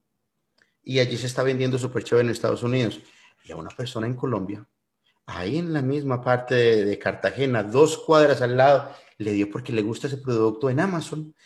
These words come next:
y lo quiso comprar para que le llegue a, a Colombia. Y pagó ese envío extra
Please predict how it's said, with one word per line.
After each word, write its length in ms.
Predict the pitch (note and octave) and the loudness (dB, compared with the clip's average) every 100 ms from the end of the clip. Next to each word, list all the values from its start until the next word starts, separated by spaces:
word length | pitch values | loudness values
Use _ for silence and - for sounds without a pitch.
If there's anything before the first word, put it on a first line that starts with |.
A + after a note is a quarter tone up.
| - - | -20 -8
y 100 | C3+ | -4
lo 160 | A#2+ | -2
quiso 340 | - B2+ D3+ D3 | -4 -4 -4 -2
comprar 480 | B2 A#2+ C3 D#3 | -4 2 4 4
para 180 | D#3 D3 | 2 -2
que 120 | B2+ | -2
le 100 | A#2 G#2+ | -6 -4
llegue 440 | F3+ B3 F#3 - _ _ _ | -4 -4 -6 -10 _ _ _
a, 320 | B2+ F#3 - | -4 -2 -4
a 120 | - - | -8 -6
Colombia. 520 | E3+ B3 C4 D#3 - _ _ _ _ _ | -6 -4 -6 -10 -14 _ _ _ _ _
Y 120 | - E3+ | -8 -2
pagó 380 | C#3 B2+ C#3 | 0 4 6
ese 180 | D#3 D#3+ | 6 4
envío 320 | F3 E3 E3+ | -4 -4 0
extra 540 | F3 A3 - E3 E3 | 0 0 -2 -6 -6